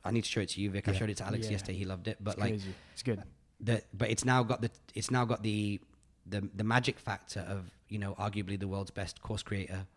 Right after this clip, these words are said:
Speaker 1: or course create-, ad-, crea-, course creator advisor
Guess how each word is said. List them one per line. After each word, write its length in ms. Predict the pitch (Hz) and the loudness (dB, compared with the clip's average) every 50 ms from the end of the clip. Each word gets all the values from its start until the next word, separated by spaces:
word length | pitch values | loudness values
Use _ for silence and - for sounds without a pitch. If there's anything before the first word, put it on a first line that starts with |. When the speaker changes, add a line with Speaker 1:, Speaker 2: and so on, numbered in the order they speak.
| - - | -16 -10
Speaker 1:
or 80 | - 90 | -10 -8
course 320 | - - 107 101 - - - - | -6 -4 -4 -4 -4 -6 -10 -8
create-, 240 | - 113 101 98 - - | -6 -4 -4 -4 -4 -6
ad-, 160 | 104 90 85 - - | -6 -6 -8 -14 -12
crea-, 220 | - - 104 95 | -8 -6 -6 -6
course 240 | - - - 123 110 | -6 -4 -2 -2 -2
creator 260 | - - 104 95 101 | -2 -2 -4 -4 -4
advisor 540 | 101 90 87 104 107 110 107 98 98 98 95 | -4 -4 0 2 2 2 2 0 -2 -2 -4